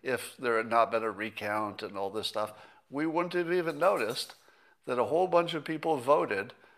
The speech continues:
It was put on a flash drive, and then somebody stuck it in a desk drawer somewhere or wherever the hell it was. And so all those people voted, and their vote was just completely wasted 'cause it just got put on a disk drive and didn't go anywhere.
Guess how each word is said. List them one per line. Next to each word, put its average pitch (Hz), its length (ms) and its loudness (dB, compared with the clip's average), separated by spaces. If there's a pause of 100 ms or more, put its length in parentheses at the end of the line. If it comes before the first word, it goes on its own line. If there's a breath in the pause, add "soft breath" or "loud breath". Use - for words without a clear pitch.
(160 soft breath)
It 139 60 -4
was 127 180 -2
put 170 260 -2
on 151 180 6
a 123 60 0
flash 160 440 2
drive, 117 380 4
and 110 100 -6
then 123 160 -6
somebody 120 400 -2
stuck 117 340 -4
it 123 80 -8
in 110 120 -6
a 113 100 -8
desk 113 320 -2
drawer 95 240 -8
somewhere 92 380 -4
or 95 100 -6
wherever 98 260 -6
the 95 60 -6
hell 95 180 -2
it 92 60 -6
was. 92 260 -8 (720 loud breath)
And 135 200 6
so 143 160 0
all 165 120 6
those 190 180 2
people 160 320 0
voted, 127 460 6
and 120 180 -4
their 127 120 0
vote 151 260 6
was 120 160 -2
just 131 280 -2 (400 soft breath)
completely 151 920 -2
wasted 135 640 -4 (600)
'cause 107 180 -8
it 113 80 -6
just 110 220 -8
got 110 200 -2
put 131 160 -2
on 104 220 0
a 90 40 -14
disk 107 220 -6
drive 101 320 2
and 95 220 -14
didn't 101 180 -10
go 87 200 -6
anywhere. 71 260 -14